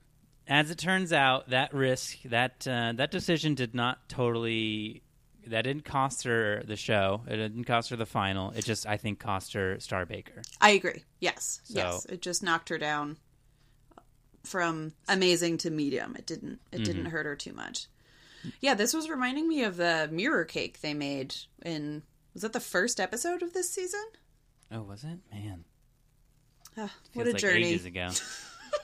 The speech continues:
Speaker 1: Can you imagine doing this just week after week after week? Oh my
Speaker 2: See, that's the thing about
Speaker 1: goodness,
Speaker 2: doing
Speaker 1: those
Speaker 2: this
Speaker 1: tough
Speaker 2: podcast.
Speaker 1: bakers.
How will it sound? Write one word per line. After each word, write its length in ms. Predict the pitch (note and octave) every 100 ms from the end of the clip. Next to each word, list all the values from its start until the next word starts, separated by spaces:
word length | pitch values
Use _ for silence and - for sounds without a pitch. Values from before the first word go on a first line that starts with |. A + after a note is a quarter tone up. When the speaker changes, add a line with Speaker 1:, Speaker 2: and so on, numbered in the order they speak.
| - C5 - - B4+ E3+ C#3 D3+ - - _ _ _ _ G#4 A4+ A4 G4+ - - - -
Speaker 1:
Can 160 | - F3+
you 80 | A3+
imagine 440 | E3+ D#3 F3+ E3
doing 320 | A#2 A#2+ D3
this 240 | E3+ F#3+ -
just 200 | A#2 A2
week 200 | A#2+ D3+
after 240 | C3 G2
week 220 | F#2+ A2+
after 240 | A#2 - F2+
week? 380 | F#2+ A2+ - A2+
Oh 280 | B2+ A#2+
my 260 | F2+ F2+ F#2
Speaker 2:
See, 120 | F4+
that's 280 | F4 F4+ -
the 100 | F4
thing 300 | F4 A4 G4
about 220 | A3 G#3+
Speaker 1:
goodness, 120 | G3
Speaker 2:
doing 260 | - C4 B3
Speaker 1:
those 80 | A#3+
Speaker 2:
this 120 | A3
Speaker 1:
tough 280 | - D4 -
Speaker 2:
podcast. 340 | D4 G#3 G3 C#3
Speaker 1:
bakers. 380 | F2+ F2 -